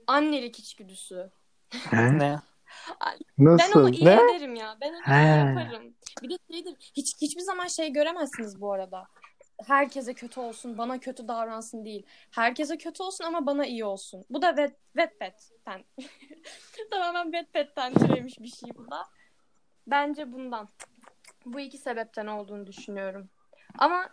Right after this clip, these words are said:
Speaker 1: diyecektim ki az önce işte bu bad boy konusuna hiç girmeden önce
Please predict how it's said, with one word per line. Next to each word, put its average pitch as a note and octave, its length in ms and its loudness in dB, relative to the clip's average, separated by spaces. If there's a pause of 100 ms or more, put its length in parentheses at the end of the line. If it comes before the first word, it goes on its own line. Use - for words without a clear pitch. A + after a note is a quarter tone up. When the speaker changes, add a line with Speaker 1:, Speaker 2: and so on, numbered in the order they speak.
Speaker 1:
diyecektim C#4+ 600 -10
ki B3 260 -10
az A3+ 140 -10
önce A3+ 180 -10
işte B3 160 -12
bu B3 140 -8
bad A#3+ 200 -6
boy B3 180 -6
konusuna B3 380 -12
hiç A#3+ 160 -20
girmeden A3+ 360 -8
önce A3 360 -10